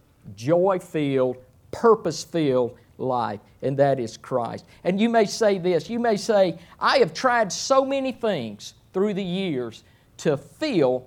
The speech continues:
this God-sized hole in my heart, but nothing lasts, nothing totally satisfies," and you may sit here today and say, "I am empty."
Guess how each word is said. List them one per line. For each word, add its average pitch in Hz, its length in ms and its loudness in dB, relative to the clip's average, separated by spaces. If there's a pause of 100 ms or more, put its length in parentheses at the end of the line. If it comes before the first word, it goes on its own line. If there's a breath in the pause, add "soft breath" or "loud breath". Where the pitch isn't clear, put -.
this 143 220 -2
God-sized 180 800 0
hole 139 460 2 (240 soft breath)
in 160 180 -2
my 151 220 -2
heart, 135 440 0 (200 soft breath)
but 170 260 0
nothing 240 580 -2
lasts, 151 760 -2 (180)
nothing 233 720 0
totally 226 540 2
satisfies," 139 1160 -4 (320 soft breath)
and 156 240 -4
you 190 100 -2
may 190 200 0
sit 185 320 -2
here 170 220 -2
today 151 440 -2
and 127 100 -6
say, 135 400 -2 (480 soft breath)
"I 151 520 2 (120)
am 135 500 -6 (360)
empty." 131 440 -10